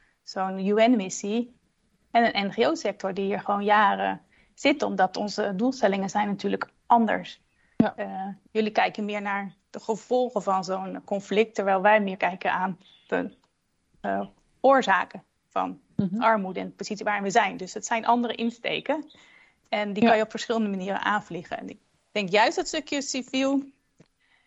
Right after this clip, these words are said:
Speaker 1: ehm, ja, dat dat gewoon wel efficiënter zou, eh, zou kunnen als het daar beter samen zou werken.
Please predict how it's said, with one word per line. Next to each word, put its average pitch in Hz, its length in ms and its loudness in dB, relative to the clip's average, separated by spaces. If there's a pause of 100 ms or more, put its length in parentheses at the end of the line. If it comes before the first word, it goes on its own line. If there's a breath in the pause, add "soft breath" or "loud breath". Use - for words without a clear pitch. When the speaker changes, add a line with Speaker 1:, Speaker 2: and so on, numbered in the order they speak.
(220)
Speaker 1:
ehm, 226 440 2 (1000)
ja, 233 400 4
dat 226 160 -6
dat 240 180 -2
gewoon 226 200 0
wel 220 180 2
efficiënter 214 640 -4
zou, 160 360 -2
eh, - 60 -6 (500)
zou 185 200 -2
kunnen 202 300 0
als 190 180 2
het - 100 -8
daar 208 180 4
beter 208 300 0
samen 185 340 -2
zou 170 220 -8
werken. 175 400 -10